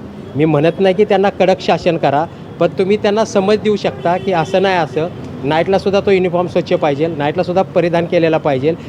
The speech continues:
हे तिथल्या अधिकाऱ्याने सांगितलं पाहिजे. तर सर्वप्रथम मी आपल्या राज्याचे उपमुख्यमंत्री देवेंद्र फडणवीस साहेब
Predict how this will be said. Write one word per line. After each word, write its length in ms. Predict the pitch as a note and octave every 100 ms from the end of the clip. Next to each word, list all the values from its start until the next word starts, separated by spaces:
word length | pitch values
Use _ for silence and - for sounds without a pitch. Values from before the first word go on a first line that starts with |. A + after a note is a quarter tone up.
| -
हे 60 | F#3
तिथल्या 360 | G3+ G3 G#3+ G3
अधिकाऱ्याने 540 | E3 F3+ G3 G#3+ A3
सांगितलं 400 | G#3 E3+ D#3 D3
पाहिजे. 300 | C3+ A#2+ A2+ A2 - - - -
तर 40 | C#3+
सर्वप्रथम 640 | - F3 F#3+ G3 F#3+ G#3+
मी 400 | G#3 A3 A3+ A3 - - - - - - - -
आपल्या 400 | C#3 E3+ F#3 F3+
राज्याचे 680 | E3 C#3+ E3+ E3+ F3+ F#3 F#3 -
उपमुख्यमंत्री 720 | D3 E3+ E3+ E3+ F3 F3 F3+
देवेंद्र 340 | D#3+ D#3+ E3 F3
फडणवीस 440 | D3 D3 E3 D#3+
साहेब 200 | E3